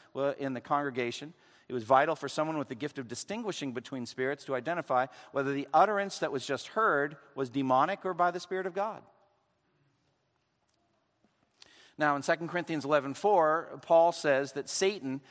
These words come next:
has the ability to masquerade as an angel of light.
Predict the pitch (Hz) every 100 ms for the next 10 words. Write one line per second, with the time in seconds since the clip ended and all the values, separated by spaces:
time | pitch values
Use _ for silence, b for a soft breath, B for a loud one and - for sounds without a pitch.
0 | B B 156 139 147 135 151 190 175 151
1 | - 135 139 165 185 - 180 165 165 147
2 | 135 131 143 139 139 135 117 113 92 -
3 | -